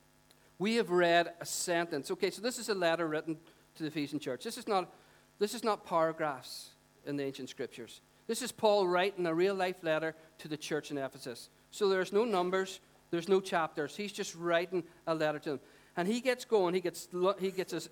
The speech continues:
air, his lungs full of air, and in a few statements, let me give you some identities that he gives us when we're in Christ. This is you in Christ. I want you to hear this, right? It's on the screen. It's gonna be on the screen, I think,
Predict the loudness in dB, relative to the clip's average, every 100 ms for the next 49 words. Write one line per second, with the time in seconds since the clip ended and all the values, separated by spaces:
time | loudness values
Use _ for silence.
0 | 0 2 2 0 -4 0 2 2 0 -2
1 | -2 0 0 0 -2 -18 -6 -2 0 -2
2 | -6 -8 -6 -6 -2 0 2 -2 -2 -4
3 | -2 -2 -4 -6 -6 -4 -4 -2 -2 -2
4 | -4 -6 -6 -10 _ -20 -20 -20 _ -8
5 | -4 -4 -4 -6 -4 -4 -4 -6 -4 -2
6 | 0 0 0 0 -2 -4 0 0 0 -2
7 | 2 2 2 -2 -2 -4 -4 -6 -4 -2
8 | -4 -6 0 0 0 -8 _ _ _ -6
9 | -2 0 -2 -6 -2 0 0 0 -2 -4
10 | -4 -4 -4 -6 -8